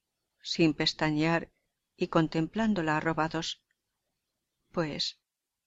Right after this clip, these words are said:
verdaderamente, jamás el arte había producido una tan perfecta representación de la vida.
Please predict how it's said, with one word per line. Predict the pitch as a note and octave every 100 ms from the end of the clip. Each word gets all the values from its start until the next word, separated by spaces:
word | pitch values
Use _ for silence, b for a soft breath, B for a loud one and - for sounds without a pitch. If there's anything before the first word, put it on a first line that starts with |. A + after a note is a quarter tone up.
| _ _
verdaderamente, | E3+ E3 E3 E3 F3 E3+ E3+ F3 E3+ - D#3+ D#3 -
jamás | - - E3+ E3 F3+ -
el | E3+
arte | F3+ F3 - E3+ E3
había | E3+ F3+ E3+
producido | F3 E3 E3+ - F3+ E3 -
una | F#3+ F#3+
tan | - E3 D#3+
perfecta | D#3+ E3 - F3 - E3
representación | D#3+ D#3 E3 E3 D#3+ D#3+ - E3+
de | D#3+
la | D#3+
vida. | D#3 D#3 D#3+